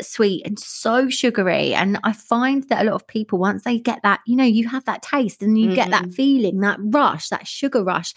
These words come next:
Speaker 1: And that's designed, it's created so that we go, "Oh, I love it. I want more." So having some dark chocolate can be, you know, a, a nice square of that, or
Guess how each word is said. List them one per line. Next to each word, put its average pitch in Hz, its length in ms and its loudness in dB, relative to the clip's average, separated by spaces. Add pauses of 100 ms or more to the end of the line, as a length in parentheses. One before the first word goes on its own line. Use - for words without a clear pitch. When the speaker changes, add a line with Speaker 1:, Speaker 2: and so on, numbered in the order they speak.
(260)
Speaker 1:
And 285 140 2
that's 339 180 -4
designed, 247 600 -2
it's - 120 -6
created 247 680 -4
so 220 240 -2
that - 180 -8
we 214 100 0
go, 220 340 0
"Oh, 403 260 4
I 240 60 0
love 262 380 2
it. 320 80 0
I 233 120 2
want 247 220 2
more." 262 320 -2 (360)
So 294 460 2
having 294 360 -2
some 285 160 -2
dark 277 300 -2
chocolate - 600 -2
can 226 180 0
be, 226 540 4
you 277 100 2
know, 196 240 2 (120)
a, 208 120 -4 (140)
a 233 80 2
nice 233 360 0
square 214 260 2
of 196 80 -2
that, 202 200 0
or 226 120 2